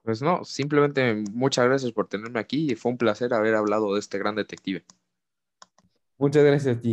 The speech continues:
Speaker 2: Iker, y gracias a todos los que nos están escuchando. Espero que les haya encantado este personaje. Ya saben que nos pueden contactar por redes sociales y mandarnos qué personaje quiere que, quieren que analicemos al siguiente episodio.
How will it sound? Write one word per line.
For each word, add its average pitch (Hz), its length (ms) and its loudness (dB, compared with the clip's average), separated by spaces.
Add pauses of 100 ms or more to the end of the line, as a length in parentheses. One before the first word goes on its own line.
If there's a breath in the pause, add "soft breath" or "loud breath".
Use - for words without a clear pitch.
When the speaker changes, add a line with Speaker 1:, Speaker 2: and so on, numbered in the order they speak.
Speaker 2:
Iker, 117 220 0
y 117 80 4
gracias 131 320 2
a 117 120 -2
todos 151 160 2
los 127 140 -2
que 131 60 -8
nos 113 140 -4
están 127 180 -4
escuchando. 123 720 2 (320 loud breath)
Espero 139 520 4
que 127 100 2
les 107 140 2
haya 113 180 2
encantado 120 600 2
este 120 180 -2
personaje. 104 520 -4
Ya 107 120 2
saben 113 280 0
que 113 80 -2
nos 101 140 -4
pueden 131 160 -2
contactar 110 480 2
por 107 160 0
redes 165 160 4
sociales 127 380 -2
y 123 40 0
mandarnos 117 500 0 (300 soft breath)
qué 147 200 6
personaje 117 720 0
quiere 117 340 2
que, 95 180 -10
quieren 117 320 0
que 113 100 2
analicemos 110 760 -2 (260 soft breath)
al 104 260 2
siguiente 98 440 -2
episodio. 87 600 -8